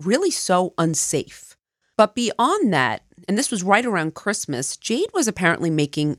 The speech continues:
her own plans. And I think the question becomes, so what were these plans? You know, was Jade gonna confront her stepfather? Would she contact the police? Or would she take matters into her own hands when Tom was released from the hospital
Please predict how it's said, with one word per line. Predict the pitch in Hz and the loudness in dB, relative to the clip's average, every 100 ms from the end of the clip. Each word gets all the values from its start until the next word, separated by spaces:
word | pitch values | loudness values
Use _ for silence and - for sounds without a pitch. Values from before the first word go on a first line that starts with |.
| _ _ - | _ _ 2
her | 202 202 | 2 4
own | 202 196 | 4 2
plans. | - 123 - - - - - _ _ _ _ | -2 -6 -6 -8 -6 -4 -6 _ _ _ _
And | - 175 | 2 2
I | |
think | 185 233 | 2 0
the | 247 | 2
question | 185 185 175 | 2 2 -2
becomes, | 147 - 156 156 | -4 -2 -2 -2
so | - 156 147 - | 0 0 0 -4
what | 160 185 - | 0 0 2
were | 185 | 2
these | 160 156 151 | 2 -2 -4
plans? | - 170 147 - - | -2 0 0 -2 -2
You | 165 | 2
know, | 160 151 | 4 4
was | 156 160 143 | 6 4 2
Jade | 139 185 180 | 2 2 2
gonna | 190 165 | 0 0
confront | - 170 - 170 156 | -2 -2 0 0 0
her | 170 | -4
stepfather? | - 135 - 143 135 98 92 | -4 -4 -2 0 0 0 -4
Would | 139 156 - | -2 -2 -2
she | 196 | -2
contact | - 196 196 202 - | 0 0 2 -2 -2
the | 185 | -6
police? | 185 208 220 135 - - _ _ _ _ - | -4 -2 -2 -4 -6 -8 _ _ _ _ 2
Or | 226 | 4
would | 220 339 - | 4 2 2
she | 381 | 0
take | 359 294 - | 0 0 2
matters | 202 208 220 196 | 2 2 0 0
into | - 196 185 | 0 0 -2
her | 175 185 - | -2 -2 2
own | 202 247 269 | 4 4 4
hands | 185 151 113 78 156 - - _ _ | 2 0 0 -2 -2 -4 -6 _ _
when | 180 185 | 4 4
Tom | - 190 190 | 4 0 0
was | 208 - | -2 -2
released | 170 160 165 | -2 -2 -4
from | - 170 | -2 -2
the | 165 | -2
hospital | - 208 - - 127 123 165 | -2 -4 -4 -2 -2 0 -2